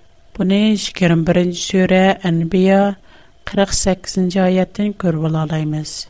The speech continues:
Tawrat,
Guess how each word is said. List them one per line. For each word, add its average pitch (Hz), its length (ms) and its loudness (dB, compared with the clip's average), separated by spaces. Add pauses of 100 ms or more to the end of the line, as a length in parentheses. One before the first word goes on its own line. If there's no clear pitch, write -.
(2750)
Tawrat, 190 560 0